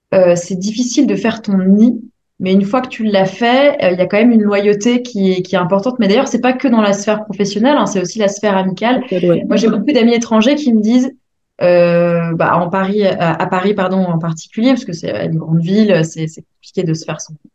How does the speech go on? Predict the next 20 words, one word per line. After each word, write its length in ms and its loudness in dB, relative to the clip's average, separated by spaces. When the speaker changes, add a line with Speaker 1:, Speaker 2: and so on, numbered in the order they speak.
Speaker 1:
de 60 -8
se 80 -4
faire 140 -6
son 180 0
nid. 160 4
Ils 40 -10
disent, « 100 -8
Bah, 160 0
au 60 4
démarrage, 420 2
c'est, 380 0
c'est 240 -8
dur, 360 2
c'est, 500 0
c'est 220 -4
rude, 260 4
faut 120 -8
faire 180 -4
ses 160 -6
preuves. » 380 2